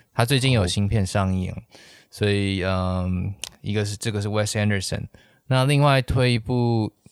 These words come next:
Speaker 1: 当初有点算票房失败作吗？叫做《创光速战记》。
Speaker 2: 哦，哦，嗯，不是也算有小有名气吗？
Speaker 1: 算是小有名气，
Speaker 2: 啊，可是
Speaker 1: 不过大家那时候好像都觉得有点失望，但我觉得呢，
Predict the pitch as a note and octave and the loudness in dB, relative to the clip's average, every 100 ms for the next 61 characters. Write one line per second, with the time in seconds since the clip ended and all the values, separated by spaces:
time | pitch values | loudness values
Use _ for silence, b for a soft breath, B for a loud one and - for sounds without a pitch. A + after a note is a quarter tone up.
0 | _ - B2+ C#3+ C#3 C3+ B2 G#2+ F#2+ B2 | _ -2 0 0 0 0 2 0 0 0
1 | A2 G#2+ _ _ _ _ - D3 A2+ G#2 | 0 -2 _ _ _ _ -6 -2 0 0
2 | G2 F#2+ - A#2 B2 G#2+ - B2+ G#2 G2 | 0 0 -2 0 0 0 0 -2 0 0
3 | G2+ - G2+ G#2 F#2+ - _ _ - - | 0 -4 -4 -4 -4 -6 _ _ -8 -2
4 | G2+ F#2 - - A2+ B2+ - G#2 - G2+ | -2 -4 -6 -4 -2 -2 -4 -8 -4 -4
5 | E2+ G#2+ E2+ G#2 - _ b b b b | -2 -6 -8 -10 -20 _ b b b b
6 | - D3 - _ - - G#3 _ - A#3 | -4 -4 -6 _ -6 -6 -6 _ -8 -8
7 | _ _ - A2 G#2+ - A2 - C#3 F2+ | _ _ -16 -14 -16 -10 -8 -4 -2 -2
8 | F2 A2 F2+ F2+ F2+ F#2 E2+ E2+ - G2+ | 0 -2 0 0 0 0 0 -2 -2 -2
9 | E2 E2 F2+ _ - - F3 - D#3+ D3+ | 0 -4 -8 _ -6 -2 0 0 2 2
10 | B2+ G#2+ G#2 - C3 A2+ C#3 E3+ D3+ - | 4 2 2 0 -2 0 2 2 2 2
11 | D3+ C#3 C#3 - _ D3 C#3 A#2+ G2 F#2+ | 2 2 0 -2 _ -2 0 2 2 2
12 | G2+ A2 G2 F#2 F#2+ G2 E2 - F#2 F#2+ | 2 0 -2 -2 -2 -2 -4 -4 -2 -2
13 | F#2+ - G#3 E3+ F2 - F2+ F#2+ F#2+ G2 | -2 -2 0 0 -2 -4 -2 0 2 0